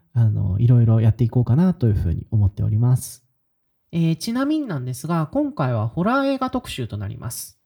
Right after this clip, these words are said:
劇中でですね、描かれる暴力について、あの、いろいろ説明するとかそういうことはないんですけれども、しかしですね、やっぱりそういう、あの、映画苦手という人はいらっしゃると思いますので、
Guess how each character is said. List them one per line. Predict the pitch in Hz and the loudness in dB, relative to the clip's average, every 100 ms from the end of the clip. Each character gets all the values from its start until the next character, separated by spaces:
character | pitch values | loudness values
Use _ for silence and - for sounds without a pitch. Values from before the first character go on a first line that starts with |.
| _ _ _ | _ _ _
劇 | 156 147 | -8 -8
中 | - 254 247 | -8 -6 -6
で | 254 | -4
で | 156 | -6
す | - | -4
ね、 | 147 147 143 | -4 -2 -2
描 | 147 | -4
か | 175 | -2
れ | 175 | -2
る | 147 | -2
暴 | 127 160 | -2 0
力 | 135 - | 0 -2
に | 117 117 | -4 -2
つ | 131 | -4
い | 113 | -4
て、 | 190 196 180 | -2 0 0
あ | 147 | -2
の、 | 127 127 | -2 -2
い | |
ろ | 170 | -2
い | 160 | -2
ろ | 156 | -2
説 | 151 - 190 | -4 -4 -2
明 | 190 190 185 | 0 0 -2
す | 196 | 0
る | 185 | -2
と | 156 | -2
か | 120 | -4
そ | 160 | 0
う | 160 | 0
い | |
う | |
こ | 170 | 0
と | 175 | -2
は | 110 | -2
な | 127 | 0
い | 131 | 0
ん | 113 | -2
で | |
す | 104 | -6
け | - 101 | -6 -4
れ | 104 | -2
ど | 135 | -2
も、 | 254 302 240 - - _ | 0 0 -2 -6 -16 _
し | - | -8
か | 302 | -6
し | - | -6
で | - 120 | -8 -8
す | 135 | -6
ね、 | 143 | -4
や | 139 | -4
っ | 123 | -4
ぱ | |
り | 131 | -6
そ | 123 143 | -2 -2
う | 143 | 0
い | |
う、 | 143 139 139 139 | 0 -2 -2 -2
あ | 135 127 | -4 -4
の、 | 127 123 123 | -4 -4 -4
映 | 127 | -4
画 | 123 123 | -4 -4
苦 | 135 175 | -4 -6
手 | - 240 | -6 -6
と | 180 | -4
い | 127 | -4
う | |
人 | 123 | -2
は | 117 | -2
い | |
ら | 127 | -2
っ | |
し | 127 151 | -4 -4
ゃ | |
る | 120 | -4
と | 107 | -4
思 | 107 120 | -4 -2
い | |
ま | 131 | -4
す | - | -6
の | 101 | -6
で、 | 139 139 - | -4 -6 -8